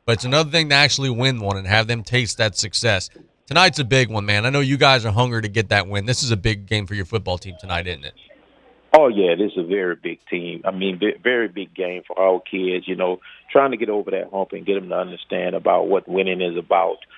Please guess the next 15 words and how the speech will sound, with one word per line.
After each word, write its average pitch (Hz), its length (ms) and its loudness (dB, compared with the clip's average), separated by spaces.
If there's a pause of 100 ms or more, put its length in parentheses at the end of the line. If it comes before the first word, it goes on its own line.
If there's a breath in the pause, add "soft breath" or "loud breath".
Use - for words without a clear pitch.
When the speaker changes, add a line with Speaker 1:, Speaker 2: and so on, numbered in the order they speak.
(220 loud breath)
Speaker 2:
uh, 87 420 4
what 87 360 2
this 98 160 -2
process 95 540 -2
is 90 200 -4
about, 90 420 0
and 85 200 -4
definitely 95 440 2
anytime 90 480 -2
you're 90 80 -4
playing 92 420 -2
someone 90 420 -2
from 92 220 0
the 87 80 -8
parish, 87 440 2